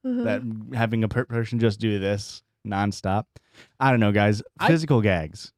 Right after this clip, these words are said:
Speaker 3: I gotta give you props for remembering how George Bush talks because, let me tell you, I don't remember a single thing about him.
Speaker 2: I mean, all you need to know is when he said that they just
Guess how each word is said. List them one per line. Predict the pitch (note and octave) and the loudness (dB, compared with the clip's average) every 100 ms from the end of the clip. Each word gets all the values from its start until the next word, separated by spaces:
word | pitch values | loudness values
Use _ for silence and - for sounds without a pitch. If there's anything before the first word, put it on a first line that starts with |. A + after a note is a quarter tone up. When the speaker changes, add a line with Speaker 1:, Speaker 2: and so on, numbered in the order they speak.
| - | -4
Speaker 3:
I | A3 | -2
gotta | D4 D4 | 0 0
give | G#3+ F#3 | 0 -2
you | F3 D#3+ | -2 -6
props | - B2+ C3 - | -2 -2 -2 -4
for | - B2 | -6 -4
remembering | A2+ G#2+ A2 A2+ A2 G2+ | -2 -4 -6 -6 -8 -6
how | A2 G2+ | -6 -6
George | F#2+ G2+ G2 F#2+ - - | -8 -8 -8 -12 -18 -14
Bush | F#2 F#2 - - | -14 -14 -20 -16
talks | - F2+ F#2+ - | -14 -12 -14 -16
because, | - G#2 A#2+ A2 A2 - _ _ _ _ _ C3+ | -14 -8 -6 -6 -8 -16 _ _ _ _ _ -6
let | |
me | C3+ | -4
tell | B2 G#2+ | -2 -6
you, | G#2 | -2
I | E3+ | 0
don't | G3 | 0
remember | D3 B2 A2+ | -2 -2 -2
a | G#2 | -6
single | G#2+ G2+ | -8 -10
thing | - G2 | -10 -14
about | F2+ F2+ E2 | -14 -16 -16
him. | F2+ G2+ _ | -16 -16 _
Speaker 2:
I | C3 | 2
mean, | B2 A#2+ | 4 4
all | B2 | 4
you | B2+ | 4
need | A#2 | 2
to | |
know | G2+ A#2 A#2 | 2 2 2
is | F#2+ F#2 - - _ | 0 -4 -10 -18 _
when | B2 A2+ G#2 | -4 -2 0
he | G#2 | -2
said | G2 G#2+ F#2+ F2+ G2+ _ _ _ - | -2 -2 -2 -6 -16 _ _ _ -6
that | G#2+ - | -6 -2
they | G2+ | -4
just | G2+ G2 | -4 -6